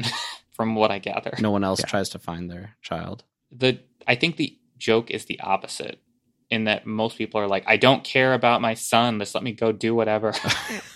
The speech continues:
Speaker 3: <laughs> 'Cause at the beginning of the story in Fallout four, your baby is, like,
Speaker 2: Yeah.
Speaker 3: taken from the cryogenic thing.
Speaker 2: I've
Speaker 3: And you're trying to
Speaker 2: played the
Speaker 3: find him.
Speaker 2: beginning.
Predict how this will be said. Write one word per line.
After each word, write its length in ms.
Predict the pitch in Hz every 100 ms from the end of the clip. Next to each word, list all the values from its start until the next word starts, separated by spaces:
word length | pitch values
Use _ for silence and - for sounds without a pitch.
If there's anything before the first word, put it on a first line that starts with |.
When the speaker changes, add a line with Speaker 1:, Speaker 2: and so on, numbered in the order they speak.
| -
Speaker 3:
<laughs> 960 | 175 - - - - - - - -
'Cause 160 | - 127
at 80 | 117
the 60 |
beginning 360 | 120 113 113 113
of 60 | 104
the 60 |
story 280 | - - 98
in 80 | 92
Fallout 320 | 95 90 -
four, 220 | - 78
your 240 | 69 87 - _ 113
baby 400 | 98 71 65 62
is, 160 | 67 69
like, 120 | 67
Speaker 2:
Yeah. 100 | - -
Speaker 3:
taken 360 | - - -
from 240 | - 73 85
the 240 | 78 -
cryogenic 520 | - - 76 76 64
thing. 340 | - - - - _ _ _ _ 110
Speaker 2:
I've 160 | 117
Speaker 3:
And 80 | 98
you're 80 | 76
trying 140 | - 123
to 20 |
Speaker 2:
played 120 | 123
the 40 | 120
Speaker 3:
find 220 | - 98
him. 60 |
Speaker 2:
beginning. 720 | 98 - 92 80 78 73 95